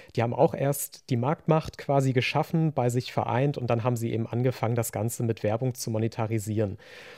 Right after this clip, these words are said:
Und eine Sache, die dafür spricht, dass das bei Spotify auch so ist, die hast du nämlich vergessen in deiner Aufzählung, nämlich Spotify hat dieses Jahr auch Megaphone gekauft. Das ist im Prinzip so eine Plattform, die sich für Podcast-Werbung eignet. Und das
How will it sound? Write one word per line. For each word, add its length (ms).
Und 160
eine 160
Sache, 260
die 120
dafür 320
spricht, 340
dass 100
das 140
bei 100
Spotify 500
auch 180
so 180
ist, 180
die 80
hast 140
du 60
nämlich 240
vergessen 340
in 100
deiner 220
Aufzählung, 680
nämlich 420
Spotify 440
hat 140
dieses 280
Jahr 160
auch 120
Megaphone 580
gekauft. 520
Das 160
ist 220
im 120
Prinzip 400
so 140
eine 140
Plattform, 500
die 80
sich 260
für 220
Podcast-Werbung 1080
eignet. 540
Und 340
das 240